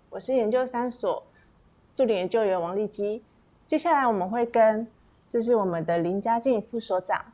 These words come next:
一起为大家介绍有关于创业生态系城市策略。我们三所呢，也可以称叫做是产业创新及创业研究所。我们从事的是创新、创业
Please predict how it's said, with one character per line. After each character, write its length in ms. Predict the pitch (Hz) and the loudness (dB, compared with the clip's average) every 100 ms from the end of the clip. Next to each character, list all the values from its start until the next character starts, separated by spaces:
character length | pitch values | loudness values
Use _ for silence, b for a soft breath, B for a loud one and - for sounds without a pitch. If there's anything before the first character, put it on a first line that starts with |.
| _ | _
一 80 | - | -10
起 140 | 208 185 | -8 -6
为 120 | 175 | -4
大 80 | 196 | -2
家 140 | 202 | -2
介 160 | 208 208 | 0 -2
绍 300 | 180 165 - | 0 -2 -2
有 120 | 170 | -6
关 280 | 170 220 262 | -2 0 2
于 240 | 220 185 180 - | 2 2 -2 -14
创 180 | - 294 | -4 0
业 100 | 285 | 2
生 220 | 277 262 | 2 0
态 160 | 254 240 | 0 0
系 260 | 233 240 175 | 0 0 -2
城 240 | - 175 | -4 -12
市 220 | 160 196 | -4 -4
策 240 | 180 214 180 | -4 -4 -4
略。 260 | 180 170 - - - - _ _ b b - | -2 -2 -6 -18 -20 -20 _ _ b b -6
我 80 | |
们 120 | 202 233 | -2 -2
三 220 | 311 359 | -2 -2
所 220 | 320 247 | 0 2
呢， 260 | 226 220 226 - - | 2 0 -6 -12 0
也 120 | - | 2
可 160 | 254 247 | 4 2
以 40 | |
称 200 | 240 247 | 2 0
叫 200 | 247 233 | 4 4
做 260 | 226 226 208 | 6 2 2
是 400 | - 220 190 175 | 0 0 2 0
产 260 | - 185 | -6 -2
业 160 | 214 247 | 2 2
创 220 | 262 262 | 0 -4
新 320 | 240 240 233 | 0 0 0
及 180 | 226 190 | 0 -4
创 240 | 185 240 | -2 -2
业 160 | 226 220 | 2 2
研 160 | 175 170 | 2 0
究 160 | 233 | 0
所。 280 | 233 202 - _ B B B - | 0 -2 -4 _ B B B -6
我 80 | 202 | -2
们 260 | 196 185 180 | 0 -2 -4
从 240 | - 214 | -4 -4
事 140 | 214 302 | 0 2
的 100 | 233 | 2
是 160 | 247 | 2
创 240 | 240 269 240 | -2 -2 -2
新、 340 | - 240 240 | -2 -2 -2
创 380 | - - 247 220 | -6 -6 -4 0
业 220 | 226 175 | 2 2